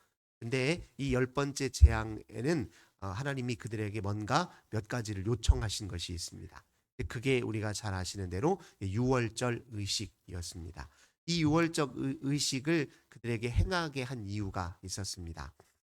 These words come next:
하나님이 왜, 어, 첫 번째 난 것들을 다 해야 돼 이스라엘 백성들은, 어, 그 재앙을 넘어가도록 도우셨느냐? 그것은 내가 너희를 구별하여 선택했다라는 것을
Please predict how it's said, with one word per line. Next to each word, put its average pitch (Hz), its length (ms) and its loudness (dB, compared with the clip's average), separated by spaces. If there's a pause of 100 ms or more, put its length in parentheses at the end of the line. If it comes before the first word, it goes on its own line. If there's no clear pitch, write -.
(120)
하나님이 151 480 2
왜, 135 440 4 (300)
어, 104 140 -2
첫 - 220 -8
번째 175 300 0
난 110 260 0
것들을 110 460 -4
다 - 460 -6 (280)
해야 123 200 -2
돼 123 300 0 (220)
이스라엘 120 480 0
백성들은, 113 720 -2 (360)
어, 85 300 -6
그 107 400 -6 (420)
재앙을 107 460 10 (160)
넘어가도록 113 680 0
도우셨느냐? 101 840 0 (240)
그것은 123 500 -2 (300)
내가 139 220 2
너희를 139 400 2
구별하여 123 720 0 (100)
선택했다라는 98 1160 2
것을 139 400 -2